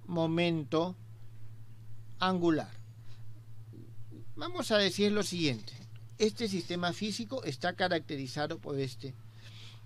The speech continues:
Entonces, si nosotros decimos, ¿está bien?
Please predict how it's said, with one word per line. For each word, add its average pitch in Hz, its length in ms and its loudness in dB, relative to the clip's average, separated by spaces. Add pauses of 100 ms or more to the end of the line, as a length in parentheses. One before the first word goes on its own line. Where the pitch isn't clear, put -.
Entonces, 190 840 4 (640)
si - 260 2
nosotros 269 720 6
decimos, 190 1040 0 (1500)
¿está 139 200 -4
bien? 165 240 0